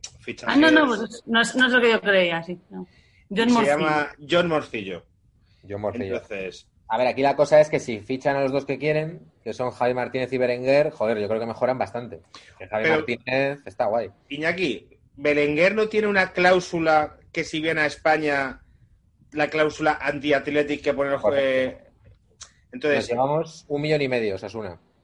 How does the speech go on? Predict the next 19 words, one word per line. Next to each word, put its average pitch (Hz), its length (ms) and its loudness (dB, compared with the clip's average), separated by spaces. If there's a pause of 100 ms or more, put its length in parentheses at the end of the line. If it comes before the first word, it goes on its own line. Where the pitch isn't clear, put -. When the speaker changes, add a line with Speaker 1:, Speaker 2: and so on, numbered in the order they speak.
(380)
Speaker 3:
por 110 120 -6
ficha-, 117 240 -10
por 104 220 -4
si 104 120 -16
se 110 100 -10
lo 110 80 2
venden 127 200 -2
al 120 100 0
Athletic 107 260 -4
de 98 100 -6
Bilbao. 90 360 -8 (240)
Pero 156 240 4
dice 156 300 -2
que 135 80 -4
están 131 160 -6
dispuestos, 104 480 -8
¿eh? 117 120 -12 (2250)
Speaker 1:
Muy 110 240 -10
bien, 131 400 -4